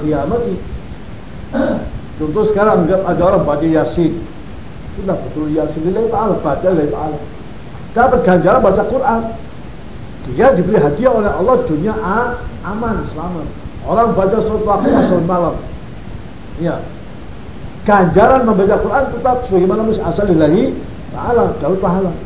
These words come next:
Lalu oleh Allah digangsarkan rezekinya, nggak sanggup melarat, ini hadiah di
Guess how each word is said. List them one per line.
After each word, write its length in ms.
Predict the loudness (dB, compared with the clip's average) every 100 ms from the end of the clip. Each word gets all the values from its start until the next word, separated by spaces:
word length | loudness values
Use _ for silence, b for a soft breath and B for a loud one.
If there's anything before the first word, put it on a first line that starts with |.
| -12 -14 -12 -10 -2
Lalu 180 | 2 4 4
oleh 200 | 6 4
Allah 200 | 6 4
digangsarkan 720 | 4 2 2 2 0 0 2 4
rezekinya, 1120 | 6 4 2 -2 -8 -10 -10 -12 -6 -2 0 -2
nggak 160 | -2 -2 -2
sanggup 240 | -2 0
melarat, 240 | 0 2 0
ini 160 | 0 2
hadiah 380 | 2 0 0
di 80 | 0